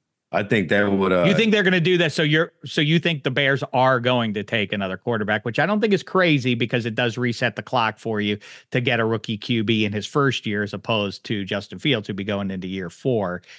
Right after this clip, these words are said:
Speaker 2: and then you're on the cusp of another big contract or moving on. So, yes.
Speaker 1: I
Speaker 2: Anyway,
Speaker 1: do.
Speaker 2: continue.
Speaker 1: I think, I do think the Bears,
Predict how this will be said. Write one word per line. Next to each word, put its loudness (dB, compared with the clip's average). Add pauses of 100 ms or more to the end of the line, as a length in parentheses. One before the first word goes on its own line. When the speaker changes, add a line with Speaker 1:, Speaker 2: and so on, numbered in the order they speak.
(120)
Speaker 2:
and 0
then 2
you're 2
on 0
the -6
cusp -4
of -6
another -6
big -6
contract -8 (100)
or -6
moving -4
on. -10 (180)
So, -2
yes. -4
Speaker 1:
I 2
Speaker 2:
Anyway, 2
Speaker 1:
do. 4
Speaker 2:
continue. 2
Speaker 1:
I 4
think, 2
I 2
do 0
think 2
the 2
Bears, 4